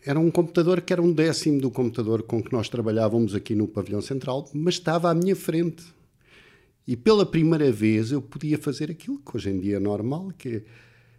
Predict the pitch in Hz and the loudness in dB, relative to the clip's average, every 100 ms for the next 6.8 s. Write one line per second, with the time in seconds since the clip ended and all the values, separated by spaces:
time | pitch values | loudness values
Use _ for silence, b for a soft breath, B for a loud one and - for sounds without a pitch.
0 | b b - 135 135 107 98 113 113 135 | b b -2 0 2 0 2 0 0 -2
1 | 131 151 165 185 233 175 139 135 135 131 | 0 -2 0 -2 0 0 2 2 2 0
2 | 127 135 117 - 160 - 110 113 113 147 | 0 0 -4 -4 -4 -2 -2 -4 -4 -6
3 | - 135 131 107 117 123 98 117 92 110 | -4 -2 2 2 2 2 0 -2 0 0
4 | 113 95 98 - - 92 117 98 87 b | 0 -2 -4 -6 -4 0 2 0 -6 b
5 | b b b b b b - 127 117 123 | b b b b b b -4 2 4 4
6 | 117 110 101 113 107 107 101 | 2 -2 -2 0 2 2 0